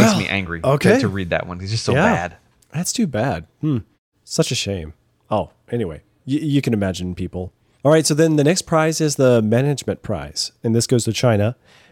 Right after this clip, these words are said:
Speaker 2: It looks like there's a lot of Chinese names I'm not gonna be able to pronounce, so forgive me.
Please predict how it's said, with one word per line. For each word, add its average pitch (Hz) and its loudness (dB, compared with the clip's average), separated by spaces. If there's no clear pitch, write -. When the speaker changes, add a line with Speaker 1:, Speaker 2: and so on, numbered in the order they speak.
Speaker 2:
It 113 0
looks 151 2
like 180 0
there's 156 4
a 135 6
lot 117 4
of 143 0
Chinese 143 0
names 107 2
I'm 107 -2
not 143 -2
gonna 143 -2
be 135 0
able 131 2
to 120 0
pronounce, 113 -2
so 107 4
forgive 135 0
me. 92 -2